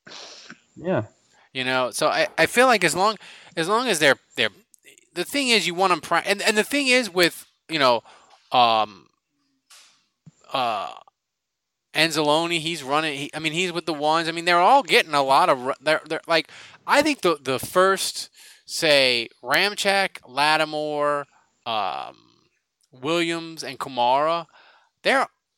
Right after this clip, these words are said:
Speaker 2: they're all gonna be, unless they are really bad and a, like, a show a disaster, like, they're gonna play. Is that, is that crazy,
Speaker 1: Oh,
Speaker 2: Andrew?
Speaker 1: yeah.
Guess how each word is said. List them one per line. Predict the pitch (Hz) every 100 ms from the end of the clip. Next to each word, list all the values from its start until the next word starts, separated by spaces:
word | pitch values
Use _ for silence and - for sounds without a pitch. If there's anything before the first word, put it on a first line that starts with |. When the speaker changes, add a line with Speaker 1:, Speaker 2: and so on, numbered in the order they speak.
| _ _ _ _ _ _
Speaker 2:
they're | 170 220 -
all | 165 160 160 156
gonna | 139 131
be, | 113 120 113 98 _ _ _ -
unless | 123 143 175 -
they | 180 151
are | 131 123 117 - _ _ _
really | 113 127 151 123
bad | 107 110 123
and | 123
a, | 107 -
like, | 110 104
a | 107 -
show | - 127
a |
disaster, | 113 98 95 113 127 143
like, | 110 101
they're | 151 233
gonna | 202
play. | 117 - 92 92 - _ _ _ _ _ _
Is | 120
that, | 143 147 139
is | 127
that | 135
crazy, | - 143 123 143 151
Speaker 1:
Oh, | 135
Speaker 2:
Andrew? | 117 101 98
Speaker 1:
yeah. | 95